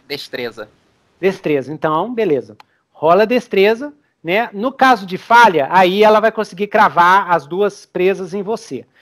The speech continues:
Speaker 2: No caso de sucesso parcial, você vai conseguir, é, é, escapar bem por pouco, ela vai arranhar você, e no caso de sucesso total, você escapa numa boa.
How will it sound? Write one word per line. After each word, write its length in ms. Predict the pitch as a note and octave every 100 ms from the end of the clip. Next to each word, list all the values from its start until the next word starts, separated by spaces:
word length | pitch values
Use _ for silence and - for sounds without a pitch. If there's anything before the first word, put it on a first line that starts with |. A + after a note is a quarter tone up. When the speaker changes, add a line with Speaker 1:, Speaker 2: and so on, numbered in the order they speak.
| _ - -
Speaker 2:
No 100 | F#3+
caso 380 | G3 A3 G#3 G#2
de 260 | D#3 G#3
sucesso 560 | G3 G3 - G3 F#3+ G3+
parcial, 640 | - F#3 - G#3 F3+ B3 C4
você 280 | F3+ -
vai 160 | F3+ F#3+
conseguir, 720 | F#3+ F#3 F#3 D#3 E3+ E3 D3+ _ _ _ _ _ -
é, 500 | D#3 D#3 D3+ E3 E3+
é, 440 | D#3 D3+ D3 C#3 _ _ _ _ -
escapar 520 | E3+ - G3+ - G#3+
bem 260 | D#3+ A#3+ D4
por 240 | B3+ -
pouco, 640 | - G3 G#3 A#3+ D#4 D#4 _ -
ela 240 | F#3 F#3+
vai 160 | F#3+ G#3+
arranhar 720 | F3 A3+ G3 F3+ F#3 C4 - _ -
você, 560 | F#3+ G3 G#3 G#3 C#4 -
e 120 | G#3+
no 80 | B3+
caso 280 | A3+ G3 E3+
de 60 |
sucesso 200 | F3+ F#3
total, 260 | F#3+ - E3
você 120 | F3+
escapa 320 | G3 F#3 F3+
numa 160 | G3 G#3+
boa. 240 | C3+ G#2